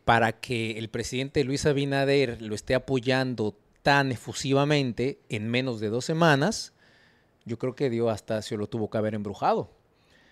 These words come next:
Porque ningún otro candidato, o díganme ustedes, ningún otro candidato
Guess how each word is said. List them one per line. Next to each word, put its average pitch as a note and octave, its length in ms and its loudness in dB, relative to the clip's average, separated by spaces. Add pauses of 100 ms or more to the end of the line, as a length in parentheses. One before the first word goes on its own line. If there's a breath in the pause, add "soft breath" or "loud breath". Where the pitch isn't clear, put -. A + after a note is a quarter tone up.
(140 soft breath)
Porque C#3 360 2
ningún D#3+ 420 6
otro A3+ 260 8
candidato, C#3 640 0 (320)
o C3 140 4
díganme D#3 280 2
ustedes, G2+ 520 -12
ningún C#3+ 320 2
otro G#3 220 4
candidato D3+ 580 8